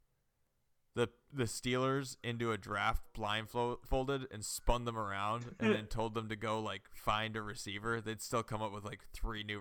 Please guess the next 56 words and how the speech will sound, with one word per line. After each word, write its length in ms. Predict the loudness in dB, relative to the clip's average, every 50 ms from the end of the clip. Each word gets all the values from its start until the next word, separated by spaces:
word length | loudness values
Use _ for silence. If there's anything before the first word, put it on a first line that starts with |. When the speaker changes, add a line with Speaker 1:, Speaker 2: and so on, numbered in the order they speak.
| -2 -2
Speaker 2:
Yeah, 220 | 2 4 4 4
Speaker 1:
receivers 380 | 4 2 -2 -6 -8 -10 -12 -8 -6
Speaker 2:
three 180 | -6 -6 -6 -8 -12 -18 -20 -12 -2
Speaker 1:
that 100 | 0 2
are 80 | 2 4
gonna 200 | 2 4 2 2
get 260 | 2 4 4 6 6
a 80 | 4 2
thousand 400 | 4 4 6 6 6 4 2 -2
yards 340 | -2 0 0 0 -2 -2 -8
at 60 | -4
some 240 | 2 2 2 8 8
point 240 | 8 8 8 4 0
in 60 | -2
the 60 | -4
next 220 | -4 -4 -6 -6 -2
couple 180 | -4 -2 0 2
Speaker 2:
And 80 | 0 4
Speaker 1:
of 60 | 8
Speaker 2:
then 60 | 8
Speaker 1:
years. 80 | 8 8
Speaker 2:
they 60 | 6
would 80 | 0
bring 240 | 0 0 0 0 0
in, 220 | 0 -2 -2 -2 -2
like, 200 | -4 -2 -2 0
an 60 | 0
undrafted 580 | 2 2 2 2 4 4 4 4 2 -4 -8 -6
running 240 | -6 -6 -6 -8 -8
back, 260 | -8 -10 -10 -14 -12 -10
too. 160 | -10 -10 -10 -12 _ _ _ _ _ _ _ _
And 100 | -12 -8
they'd 160 | -8 -8 -6 -6
be 100 | -6 -6
like, 180 | -6 -4 -2 0
"I 40 |
don't 120 | 0 0 0
know 100 | 0 0
why, 240 | 2 2 4 4 2
but 120 | 0 0
he 80 | -2 -2
just 160 | -2 -2 -4
ran 180 | -2 -4 -4 -4
for 100 | -6 -12
a 40 | -6
thousand 380 | -4 -2 -2 -2 -4 -8 -10
yards 240 | -10 -10 -10 -12 -14 -16
this 160 | -18 -18 -18
year." 140 | -18 -20 -20 -20 _ -20 -20 _ _ -20 _ _ _ _ _ _ _ _ _ _ _ _ _ _ -6
The 80 | -6 -6
Steelers, 420 | -4 -2 -2 0 2 2 2 2
for 180 | 0 0 0 4
whatever 280 | 4 6 6 6 4
reason, 300 | 6 4 4 4 6 6
Speaker 1:
Feels 200 | 6 6 6 2 0
right. 180 | -4 -4 -4